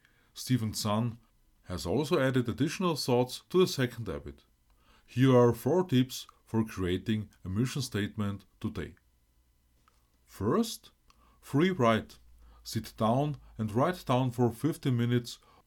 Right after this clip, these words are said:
what you do best, self-awareness, what you think you should do, awareness, and what if there are no limits, imagination. Second,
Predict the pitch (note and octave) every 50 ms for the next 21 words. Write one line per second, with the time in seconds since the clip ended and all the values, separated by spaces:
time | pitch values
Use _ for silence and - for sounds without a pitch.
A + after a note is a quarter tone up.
0 | _ _ - - F#2+ G2 F#2+ - G2+ F#2+ F#2 G2 F2 D2 - A2 A#2+ D3+ E3 E3
1 | - - - _ _ _ - - - F#2 G2+ C#3 E3 - G3 E3+ D3 C3 C3+ C#3
2 | C3+ C3 C3 C3 B2+ - - - _ _ _ - - - - B2 B2 B2 B2 C#3
3 | C3+ C3 - D#3 D#3+ C#3+ - D3 C3 - - G#3+ A3 - - - - A#2 A#2+ C3+
4 | D3 C#3+ - _ _ _ _ _ _ _ _ _ - F#2+ F2+ F2+ F#2+ G2 A2 C3
5 | C3+ C3 C3 B2+ B2 - - - _ _ _ _ - - G#2 G2 F2 F2+ G2+ B2
6 | F3+ G3+ G#3 - - _ _ _ _ _ - D3 C#3+ - - - C3+ C3 B2+ G2+
7 | F#2+ G2+ A2+ B2 B2 - - _ - B2 B2 A#2+ G#2+ G#2 G2+ F2+ D#2+ - - -
8 | - - _ _ _ _ _ _ _ _ _ - A2 A2 A2+ A2+ A2 - A#2+ A2
9 | F#2+ D#2+ D#2+ - - - - _ _ _ _ _ _ _ _ _ _ _ _ _
10 | _ _ _ _ _ _ _ _ _ - - - - F2 F2 F2 - - C#3+ F#3
11 | G#3+ A3+ -